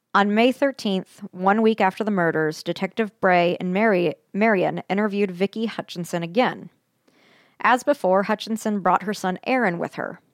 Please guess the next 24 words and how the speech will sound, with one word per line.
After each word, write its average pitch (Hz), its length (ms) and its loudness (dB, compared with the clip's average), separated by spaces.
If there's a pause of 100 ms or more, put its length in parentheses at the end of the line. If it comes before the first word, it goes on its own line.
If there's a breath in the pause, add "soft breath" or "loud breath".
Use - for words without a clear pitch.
(420)
Since 208 240 -6
Bray 196 260 2
had 202 140 2
already 180 360 2 (120)
concluded 240 560 2
that 202 140 0
the 196 60 0
murders 180 380 2
in 170 140 -4
West 165 240 -2
Memphis 185 420 -2
were 185 100 -4
probably 175 720 -2
cult-related, 196 960 0 (400 soft breath)
he - 140 0
asked 254 260 2
her 233 140 2
if 226 80 -6
she - 140 -6
knew 240 120 2
anything 208 380 0
about 175 400 2
an 185 80 -2
occult - 440 0